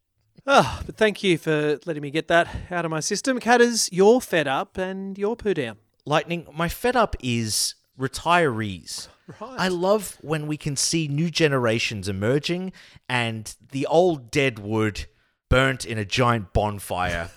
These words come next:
Speaker 2: <laughs> down at the end of the property. And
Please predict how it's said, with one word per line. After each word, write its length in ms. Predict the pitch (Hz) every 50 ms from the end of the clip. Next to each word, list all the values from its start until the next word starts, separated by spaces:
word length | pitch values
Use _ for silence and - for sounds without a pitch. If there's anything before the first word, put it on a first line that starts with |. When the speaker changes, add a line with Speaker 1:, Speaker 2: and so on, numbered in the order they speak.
| _ - _ _
Speaker 2:
<laughs> 260 | _ _ _ _ _
down 240 | - - 113 - - -
at 80 | 117 -
the 160 | 277 - 123
end 160 | 120 123 113
of 60 | 117 98
the 80 | 107
property. 580 | - - 123 107 98 - 104 87 85 82 82 - _ - - - - - _ _ - - - - - -
And 480 | 160 160 160 156 156 156 151 135 -